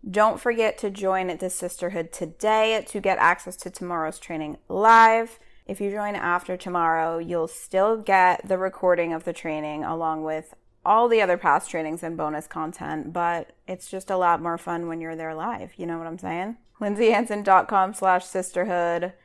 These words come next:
If you want to show your support for the show, go to the link all the way at the bottom of the show notes. I love you. I appreciate you. I am here for you always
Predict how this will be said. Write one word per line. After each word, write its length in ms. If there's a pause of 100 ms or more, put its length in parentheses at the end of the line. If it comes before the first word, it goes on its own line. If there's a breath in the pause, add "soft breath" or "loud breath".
(140 soft breath)
If 260
you 140
want 220
to 100
show 220
your 180
support 420
for 120
the 100
show, 640 (300)
go 120
to 80
the 160
link 320
all 200
the 80
way 140
at 100
the 80
bottom 260
of 80
the 80
show 320
notes. 600 (200)
I 100
love 280
you. 220
I 60
appreciate 840
you. 300
I 260
am 220
here 300
for 120
you 180
always 840